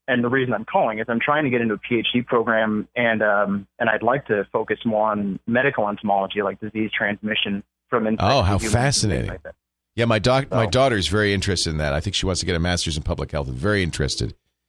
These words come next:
Speaker 2: in,
Speaker 1: Yeah, it's a
Speaker 2: uh,
Speaker 1: fun
Speaker 2: in
Speaker 1: field.
Speaker 2: disease vectors and things like that. Very interesting. Well, well, how can I help that?
Speaker 1: Well, what I've been doing is I have a, um, a Lenovo ThinkPad, uh,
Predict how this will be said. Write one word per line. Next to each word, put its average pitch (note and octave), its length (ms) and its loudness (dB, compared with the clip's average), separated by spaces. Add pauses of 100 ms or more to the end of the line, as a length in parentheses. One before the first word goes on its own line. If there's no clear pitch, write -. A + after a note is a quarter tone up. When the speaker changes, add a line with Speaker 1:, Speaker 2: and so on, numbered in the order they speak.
(220)
Speaker 2:
in, D2+ 180 -2
Speaker 1:
Yeah, B2+ 80 2
it's A#2 100 0
a A#2 120 -2
Speaker 2:
uh, - 20 -4
Speaker 1:
fun C#3 140 2
Speaker 2:
in A#2 80 -2
Speaker 1:
field. A2+ 200 0
Speaker 2:
disease F#2+ 360 0
vectors C2+ 380 -4
and G#1+ 100 -10
things B1+ 180 -6
like A1+ 140 -6
that. G#1 240 -8
Very D3 400 2
interesting. - 560 -6 (420)
Well, D3 160 2
well, D#3 140 4
how G#3+ 160 2
can A#3 160 2
I F#3+ 100 4
help G3+ 220 2
that? A3+ 400 2 (680)
Speaker 1:
Well, E3+ 320 4
what D3 200 4
I've G#3 160 4
been A3 160 4
doing C3 260 4
is A#2+ 80 0
I C3+ 140 4
have D#3+ 280 2
a, A#2+ 200 2
um, A2 320 0 (140)
a B2 100 0
Lenovo B2 600 2
ThinkPad, A2 640 0 (320)
uh, G2 240 0